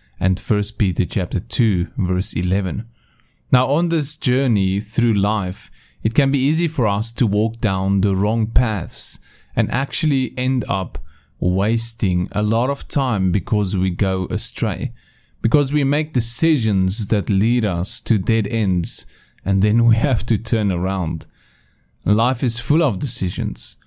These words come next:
full of crossroads. Every day and every day there is something that we need to choose, and sometimes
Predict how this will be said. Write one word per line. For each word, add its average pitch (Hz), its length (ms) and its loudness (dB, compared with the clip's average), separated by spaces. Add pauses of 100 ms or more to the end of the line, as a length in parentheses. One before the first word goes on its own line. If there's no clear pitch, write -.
(400)
full 151 280 2
of 120 180 0
crossroads. 113 960 -2
Every 143 260 0
day 123 420 0
and 104 340 -2 (480)
every 139 300 2
day 127 240 2
there 107 220 2
is 101 120 0
something 120 640 0
that 98 240 0
we 101 160 2
need 110 360 2
to 113 120 -6
choose, 101 640 -2 (600)
and 98 140 2
sometimes 101 1080 0